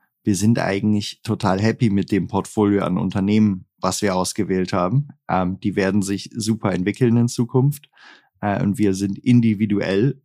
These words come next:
sehr bullish auf diese Unternehmen. Gleichzeitig gibt es Makro-Risikofaktoren, die nicht wirklich, äh, in unserer Hand liegen. Vor allem letzten Endes, äh, Zinsen und damit f-, einhergehend ein insgesamt sehr schlechtes Marktsentiment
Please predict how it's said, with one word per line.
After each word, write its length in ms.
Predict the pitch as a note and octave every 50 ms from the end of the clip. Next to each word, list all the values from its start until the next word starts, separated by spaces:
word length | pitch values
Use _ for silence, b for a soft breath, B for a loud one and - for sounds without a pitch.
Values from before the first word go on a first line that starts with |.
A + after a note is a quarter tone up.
| _ _
sehr 260 | - - A#2 G#2+ G2+
bullish 360 | F#2+ - G2+ G2 G2 - -
auf 140 | F2+ F2 -
diese 260 | - G#2 F2 F2 F2
Unternehmen. 640 | F2 F2+ - F2 F2 E2+ F2 F2 E2+ F2 F2 - -
Gleichzeitig 800 | - - G#2+ G#2 G#2 G#2+ - - - - G#2+ G#2 G2+ A2 G#2 -
gibt 220 | - - - - -
es 160 | G#2 - -
Makro-Risikofaktoren, 1700 | A2 G2 F2+ F2 G2+ - - A#2+ A2 G2+ G2+ A2 A2 G#2+ A#2 B2 - - C3 A#2+ - - B2 A#2+ - - - B2 A#2+ C3+ D3 D3+ - _ B B B B B B B B B B -
die 100 | G#2 G2+
nicht 280 | G#2+ G#2 G#2 - -
wirklich, 560 | G#2+ A2 G#2+ G#2+ - - G#2+ G#2+ - - - -
äh, 240 | - F2+ F#2 F#2
in 200 | - - G#2 G#2+
unserer 340 | F#2+ F#2 G#2 F#2+ G2 F2+ F#2
Hand 300 | G2+ G#2 A2 A#2 A#2+ - - -
liegen. 560 | A2+ A2 A2 A2+ A2+ A2+ B2+ B2+ B2+ C3 b b b b b b b b
Vor 180 | - - F2
allem 280 | F2 F#2 G2+ G#2+ A2 A2
letzten 380 | G2 F#2+ F#2+ - - - - F2
Endes, 500 | F2+ F#2 G2 G2 G2 G2 - - - -
äh, 160 | G2 G#2+ -
Zinsen 560 | - - C#3 C3+ C3 C3 A#2+ A#2 B2 A#2+ A#2
und 160 | F2+ G#2+ G#2
damit 520 | F#2 F#2 F2+ F#2 G2+ G#2 G2+ - - - -
f-, 180 | - - - -
einhergehend 920 | - - - F#2 G2+ F#2+ G2 G#2+ G2+ G2+ G2+ G2 G2+ G2 F#2+ F#2+ G2 -
ein 220 | - - F#2 F#2+ F#2
insgesamt 520 | G2+ G#2 - - G#2 F#2+ G2 F#2 F#2+ F#2
sehr 180 | - G2+ F#2+ G2+
schlechtes 520 | - - G#2+ F#2+ - - - G#2+ - -
Marktsentiment 960 | - F#2+ F#2+ F#2+ - - - A2+ G#2+ A2 A#2+ A2+ A2 A2 A2 A#2+ C3 C3+ -